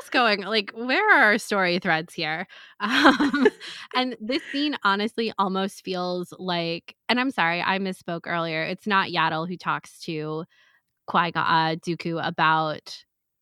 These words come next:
Speaker 1: Qui-Gon saying there's a Sith Lord. It's Jocasta Nu who has that
Speaker 2: Mm-hmm.
Speaker 1: conversation with Dooku. That, what I was going to say is it almost feels like someone in the animation department or, you know, Dave or Saul, someone was like, "Yeah, so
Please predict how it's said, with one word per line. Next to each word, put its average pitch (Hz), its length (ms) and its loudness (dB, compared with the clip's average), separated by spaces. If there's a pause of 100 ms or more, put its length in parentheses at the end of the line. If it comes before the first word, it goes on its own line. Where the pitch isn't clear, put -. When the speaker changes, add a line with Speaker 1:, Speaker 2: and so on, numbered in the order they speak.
(280)
Speaker 1:
Qui-Gon 165 680 0
saying 170 280 -4
there's 160 260 -4
a 156 260 -4
Sith 170 300 -6
Lord. 156 320 -6
It's 180 200 -8
Jocasta 175 520 0
Nu 160 360 -4 (200)
who 160 360 -4
has 175 140 2
that 220 120 -2
Speaker 2:
Mm-hmm. 202 80 -6
Speaker 1:
conversation 175 500 -6
with 160 100 -12
Dooku. 156 380 -10 (400)
That, 208 280 -4
what 254 140 0
I 254 80 6
was 226 140 0
going 214 240 0
to 214 80 -6
say 175 280 -4
is 190 120 -6
it 208 80 0
almost 208 280 -2
feels 196 200 -4
like 185 160 -8
someone 190 720 -2
in 180 400 -4
the 185 220 -4
animation 185 440 -2
department 185 540 0
or, 170 180 -2
you 180 160 -6
know, 170 160 -4
Dave 180 400 0
or 175 80 -4
Saul, 180 380 0
someone 185 340 -2
was 175 160 -6
like, 170 300 -4 (480)
"Yeah, 320 320 0
so 269 240 -6